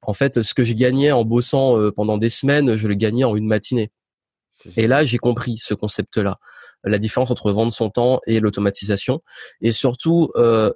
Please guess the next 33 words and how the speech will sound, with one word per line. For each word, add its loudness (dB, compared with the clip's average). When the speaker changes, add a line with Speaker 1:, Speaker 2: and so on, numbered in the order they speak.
Speaker 1:
cette -4
formation, 0
elle 0
s'est -2
vendue, 0
euh, 2
je -8
crois -4
que -2
j'ai -4
dû -6
faire -2
deux 0
mille, 2
euh, 0
sur 2
deux 2
jours, 0
ce -6
qui 0
était 0
énorme 2
à 2
l'époque 0
pour 0
moi. 2
Maintenant, 0
ce -8
serait -12
totalement 0
ridicule, -2
Speaker 2:
Mm. 2
Speaker 1:
mais 4